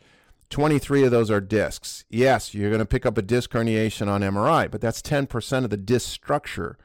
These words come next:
for the most part. The other imaging biomarker that's so important is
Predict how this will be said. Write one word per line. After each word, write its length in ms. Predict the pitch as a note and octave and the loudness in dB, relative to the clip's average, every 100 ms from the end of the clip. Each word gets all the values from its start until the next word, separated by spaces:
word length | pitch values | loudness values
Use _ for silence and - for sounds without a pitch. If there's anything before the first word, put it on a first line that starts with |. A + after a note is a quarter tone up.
| _ _ _ _ _ | _ _ _ _ _
for 140 | A#2+ | 0
the 100 | A#2+ | 2
most 300 | G#2+ A#2 - | 4 2 0
part. 340 | - F2 F#2+ - _ _ _ _ _ _ _ - - | -4 -4 -4 -6 _ _ _ _ _ _ _ -20 -8
The 120 | A#2 D3 | 2 4
other 180 | F3 | 6
imaging 400 | E3+ D#3 B2+ C3+ | 4 2 4 4
biomarker 580 | A#2 A2 A#2+ A2+ A2 A2+ | 4 4 4 4 2 0
that's 160 | G2+ G2 | -2 -2
so 200 | A2+ G#2+ | -2 -2
important 500 | F#2+ G#2+ G#2+ A2+ - | 0 -2 -2 -4 -4
is 260 | A2 G2+ | -4 -4